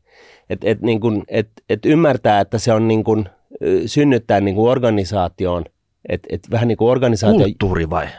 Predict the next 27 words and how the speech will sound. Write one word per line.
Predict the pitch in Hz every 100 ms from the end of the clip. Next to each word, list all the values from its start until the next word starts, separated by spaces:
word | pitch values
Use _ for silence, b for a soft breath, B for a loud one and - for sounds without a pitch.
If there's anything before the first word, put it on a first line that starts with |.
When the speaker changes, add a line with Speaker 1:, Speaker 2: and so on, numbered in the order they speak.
| -
Speaker 1:
Kulttuuri. | 82 123 - 101 - 90
Sinähän | 143 139 104
se, | 98
just | 151 170 -
toi | - 92
oli | 78
se | 78
sana, | 78 76
mitä | 69 60
mä | 67
hain. | 80 60 - b b b b b b b b
Et | 117
sä |
saat | 131 175
sellaisen | 180 147 156
kulttuuri | 202 185 - 104 90
sinne | 98 95
asumaan | 107 110 101 87
seiniin, | 87 104 95 87 80
jossa, | 80 - 92 -
jossa, | 98 92 101
tota, | 92 - 95 90 b b b b b - - -
mikään | 110 175 175 120 113
asia | 127 - 110 98 98
ei | 104 104
ole | 101 95
sellainen, | - 117 104 95 90 85